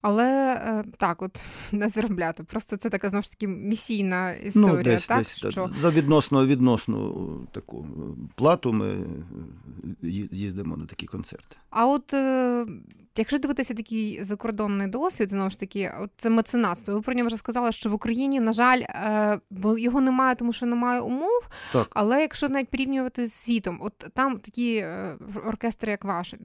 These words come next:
Speaker 1: вони ж мають меценати, тому що от ви згадували вже про Метрополітен Опера, та там, в принципі, е, там це нормально, що там воно, в принципі, е,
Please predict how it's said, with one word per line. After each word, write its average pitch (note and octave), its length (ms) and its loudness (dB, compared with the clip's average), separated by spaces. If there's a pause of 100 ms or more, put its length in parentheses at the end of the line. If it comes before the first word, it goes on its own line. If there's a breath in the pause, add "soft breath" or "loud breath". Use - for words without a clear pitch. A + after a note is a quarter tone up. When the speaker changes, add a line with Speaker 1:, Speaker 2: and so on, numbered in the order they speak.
(140)
Speaker 1:
вони G3+ 160 2
ж G#3+ 80 0
мають G4 280 2
меценати, A3 380 0
тому G3+ 160 0
що - 100 -8
от G#3 80 -8
ви A#3+ 160 4 (460 loud breath)
згадували A#3 440 4
вже A3+ 120 0
про A3 160 -4
Метрополітен A3+ 600 0
Опера, C#4 440 2
та C4 180 4
там, C#4+ 180 -2
в C4 40 -6
принципі, B3+ 600 -2
е, G#3 540 2 (300)
там A#3 180 0 (200)
це - 120 -2
нормально, C#4 420 2
що A3+ 160 -4
там A3+ 200 0 (120)
воно, A3 200 2
в A3 40 -2
принципі, B3+ 580 2
е, G3 560 2